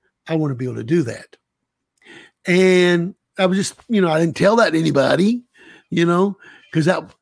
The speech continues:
I, like I told you, I flunked Spanish three times. That wasn't God's plan at that point. But I have learned to do that in Indonesian. And,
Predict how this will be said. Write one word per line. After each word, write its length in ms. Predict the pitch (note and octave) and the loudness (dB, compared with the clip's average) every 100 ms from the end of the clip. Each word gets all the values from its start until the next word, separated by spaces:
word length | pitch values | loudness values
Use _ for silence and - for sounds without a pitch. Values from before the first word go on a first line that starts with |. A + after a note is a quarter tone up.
| - | -14
I, 160 | C3+ | -6
like 220 | C#3+ E3 F#3 | -2 0 0
I 80 | F#3 | 0
told 200 | B3+ G3 | 2 2
you, 60 | |
I 80 | C#3+ | 0
flunked 340 | - G#3 E3+ | -2 -4 -4
Spanish 340 | - A#3 F#3 - | -6 -4 -4 -2
three 160 | F#3+ | -2
times. 600 | F3 G#3+ F3+ - - - - | 0 0 -2 -6 -20 -20 -10
That 180 | E3+ F3 | -8 -4
wasn't 260 | F3+ E3+ | -2 -2
God's 280 | D#3+ E3+ E3 | -2 -2 -2
plan 360 | - G#3 G3 E3+ | -4 -2 -2 -2
at 120 | B2+ | -6
that 200 | F3+ - | -8 -6
point. 320 | G3 G3 D2+ _ _ _ | -8 -6 -10 _ _ _
But 180 | C#3 G3 | 0 2
I 120 | G3 | 4
have 240 | F#3 G#3+ G3 | 2 2 2
learned 300 | A#3+ B3 G#3+ | 2 2 0
to 80 | G#3+ | 0
do 180 | C#4 | 2
that 260 | B3 A3+ - | 4 0 0
in 160 | G#3 G#3+ | -2 0
Indonesian. 640 | G#3 G#3+ B3+ E3 A#2 - _ _ _ _ _ _ _ - | 0 0 0 -2 -8 -14 _ _ _ _ _ _ _ -4
And, 840 | F#3+ G3+ G3+ G3+ G3 G3 F#3+ G3 | 2 4 4 4 2 2 2 -2